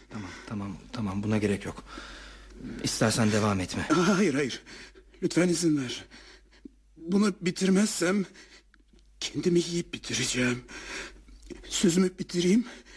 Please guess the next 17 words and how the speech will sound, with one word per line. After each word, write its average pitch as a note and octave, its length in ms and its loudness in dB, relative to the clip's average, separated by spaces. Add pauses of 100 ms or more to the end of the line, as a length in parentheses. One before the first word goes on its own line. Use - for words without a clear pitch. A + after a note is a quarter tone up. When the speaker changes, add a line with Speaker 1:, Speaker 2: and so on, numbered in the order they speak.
(440)
Speaker 2:
Sonra, G#3+ 400 2 (1040)
sonra - 380 0
söz C#3+ 320 0
veriyorum. D3+ 520 0 (360)
Şu - 240 -6 (100)
kapıdan D#3 420 2
çıkıp - 340 -4
gider, F#3+ 380 2 (720)
hayatından C#3+ 840 2 (240)
tamamen D#3 420 4
uzaklaşırım. C#3 680 -2 (260)
Speaker 1:
Hayır, B2 260 2 (140)
hayatımdan C3 480 2
çıkmanı B2 280 0
istemiyorum. G2 440 -6 (640)
Speaker 2:
Ben C#3 220 6 (2250)
çok - 280 0